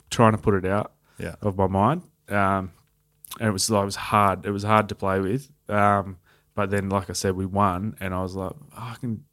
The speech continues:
Speaker 1: thinking to myself, "I can keep going." Like, but then, yeah, no, I realised it was all over.
Speaker 2: Do you, do you have any, like, um, distinct memories of grand final week or the grand final parade or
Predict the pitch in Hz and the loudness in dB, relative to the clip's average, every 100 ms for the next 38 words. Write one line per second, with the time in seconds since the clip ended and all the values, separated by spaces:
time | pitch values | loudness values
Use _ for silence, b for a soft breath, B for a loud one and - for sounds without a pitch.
0 | - 131 117 107 95 101 98 131 117 110 | -8 -6 -2 -4 -2 -4 -2 -4 -4 -4
1 | 110 98 107 104 98 82 _ - _ b | -4 -2 -4 -2 -4 -8 _ -20 _ b
2 | b b b 101 98 90 87 78 - - | b b b -6 -4 -4 -6 -12 -14 -12
3 | 82 82 82 82 85 - - 87 85 90 | -10 -10 -8 -6 -8 -10 -12 -10 -8 -6
4 | 92 - _ 110 101 85 - 117 120 120 | -8 -12 _ -2 -2 -2 0 2 4 4
5 | 107 95 - _ _ _ - - 101 92 | 2 0 -6 _ _ _ -20 -6 -2 0
6 | 92 87 104 101 113 107 95 98 104 104 | -2 -2 2 4 4 0 0 2 2 2
7 | 98 101 82 - - 107 101 - 101 - | 2 0 -2 -8 -2 0 0 0 2 2
8 | 104 107 110 - 95 92 90 - _ 101 | 4 6 4 2 0 0 -2 -8 _ -10
9 | 92 101 - 104 87 - 95 101 104 101 | -4 -4 0 -2 0 2 4 6 8 6
10 | 95 90 87 | 4 2 0